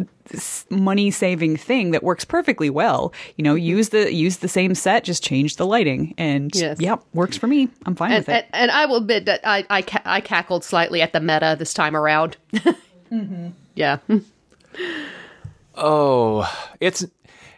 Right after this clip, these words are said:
Speaker 3: it's not a really good thing for job security to be a jester in the Cartasius court, is it?
Speaker 1: Oof. Yikes.
Speaker 2: Yeah.
Speaker 1: Poor guy.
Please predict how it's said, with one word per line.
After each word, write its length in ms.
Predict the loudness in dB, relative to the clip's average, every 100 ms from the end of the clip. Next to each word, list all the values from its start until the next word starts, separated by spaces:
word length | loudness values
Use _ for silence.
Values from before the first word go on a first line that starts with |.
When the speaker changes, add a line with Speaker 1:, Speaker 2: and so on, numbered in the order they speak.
| _
Speaker 3:
it's 240 | -2 0 2
not 460 | 4 4 2 2
a 140 | 2 0
really 460 | -2 0 2 2
good 260 | 2 0 0
thing 220 | 0 0
for 140 | 0
job 280 | 2 2 2
security 420 | 0 -2 0 0
to 80 | -2
be 140 | -2 -2
a 80 | 0
jester 640 | 0 0 0 -2 -2 0
in 260 | 0 -2 -2
the 100 | -2
Cartasius 580 | 0 2 2 2 -2
court, 360 | -2 -2 -2 -2
is 200 | -2 0
it? 140 | -2 -4 -6 -4 -4 -6 -12 -6 2
Speaker 1:
Oof. 520 | 4 4 2 -6 -10 -14 -20 -14
Yikes. 420 | -8 0 4 4 4 0 -4
Speaker 2:
Yeah. 60 | -10 -20 _ _ -16
Speaker 1:
Poor 180 | -8 -6
guy. 340 | -2 -2 -2